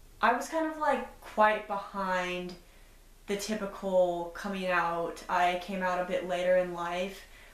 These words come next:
I came out as, I think I said bisexual first, and then I just changed to gay or queer.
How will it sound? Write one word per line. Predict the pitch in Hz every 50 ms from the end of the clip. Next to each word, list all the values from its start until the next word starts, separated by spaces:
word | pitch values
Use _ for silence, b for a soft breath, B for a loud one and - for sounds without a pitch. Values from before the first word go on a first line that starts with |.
| B B -
I | 185 180 185 185 180 180 180 175 175 175 175 190 175 - - - - - - -
came | - - - 214 214 208 202 190
out | - - 175 180 180 180 180 180 180 175 - B B B B B B B - - -
as, | 185 185 180 180 180 175 - 180
I | - 185
think | - - - 208 220 240 247
I | 233 226
said | - - 220 214 -
bisexual | 202 196 196 190 - 208 202 196 196 - - 196 196 190 185
first, | - - 190 185 185 185 180 185 185 - 185
and | 185 180 180
then | 175 175 180
I | 180 180
just | 185 180 - - -
changed | 190 180 180 180 185 - - -
to | - 180
gay | 185 - 185 175 170 175 175
or | 175 175 175 - -
queer. | - 185 180 180 175 180 175 175 175 B